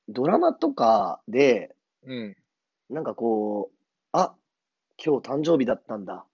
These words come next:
Speaker 1: みたいなの、セリフとかってあったりするじゃないですか。なんか、こう、気づかないで、
Speaker 2: はいはいはい。
Speaker 1: 誕生日が過ぎてたみたいな。
Speaker 2: はいはいはい。
Speaker 1: 仕事頑張ってる人とか、
Speaker 2: はいはいはいはい。
Speaker 1: みたいな、結構そういう描写ってある、あって。
Speaker 2: うん。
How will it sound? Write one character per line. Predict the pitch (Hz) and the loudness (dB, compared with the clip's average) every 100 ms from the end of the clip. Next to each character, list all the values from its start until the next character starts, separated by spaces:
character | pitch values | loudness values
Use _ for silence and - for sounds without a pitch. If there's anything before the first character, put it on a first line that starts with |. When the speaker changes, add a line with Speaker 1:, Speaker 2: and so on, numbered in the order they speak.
| _ | _
Speaker 1:
み | 117 107 | -8 0
た | 117 | 0
い | 101 | 0
な | 95 | -6
の、 | 92 92 - _ _ _ _ _ _ _ | -10 -10 -14 _ _ _ _ _ _ _
セ | - - | -12 -6
リ | 123 | -6
フ | - | -4
と | - | -8
か | 147 | -8
っ | |
て | - - | -16 -6
あ | - | -6
っ | 139 | -6
た | - | -8
り | 95 | -10
す | 104 | -12
る | |
じ | 95 | -12
ゃ | |
な | 85 | -14
い | |
で | - | -16
す | - | -16
か。 | - | -16
な | - | -16
ん | |
か、 | - | -18
こ | - 95 | -18 -16
う、 | |
気 | - 135 | -12 -8
づ | 139 | -2
か | 175 180 | 2 2
な | 117 | 0
い | 95 | 2
で、 | 131 127 - - | 2 2 0 -12
Speaker 2:
は | - 160 | 0 2
い | 139 | 2
は | 127 | 0
い | |
は | 131 | -2
い。 | |
Speaker 1:
誕 | |
生 | 131 | 0
日 | 107 | -2
が | 95 | -6
過 | - 135 | -6 -6
ぎ | 123 | -4
て | 110 | -6
た | 87 | -8
み | 95 | -10
た | 98 | -10
い | 90 | -10
な。 | 87 | -12
Speaker 2:
は | |
い | - _ - | -16 _ -2
は | |
い | |
は | 156 | 0
い。 | |
Speaker 1:
仕 | 127 127 | 2 2
事 | |
頑 | 123 120 | 2 2
張 | 123 | 0
っ | |
て | - | 0
る | 107 | -6
人 | - 110 | -6 -8
と | 101 | 0
か、 | 147 139 95 | 2 2 2
Speaker 2:
は | 156 165 | 2 2
い | |
は | 143 127 | 2 -4
い | |
は | 117 | -6
い | |
は | 113 | -8
い。 | 107 101 - _ _ _ _ _ | -12 -16 -20 _ _ _ _ _
Speaker 1:
み | 139 | 2
た | 143 | 2
い | |
な、 | 113 101 | 2 0
結 | 202 196 | 0 0
構 | 127 | 0
そ | - 147 | 4 4
う | |
い | 143 | 6
う | |
描 | 151 | 4
写 | 143 | 2
っ | 127 | -2
て | 123 | 2
あ | 131 | 2
る、 | 131 92 _ _ _ | 2 -4 _ _ _
あ | 143 | -4
っ | 147 | -4
て。 | - | -2
Speaker 2:
う | 135 | 0
ん。 | 135 113 98 | 0 -2 -10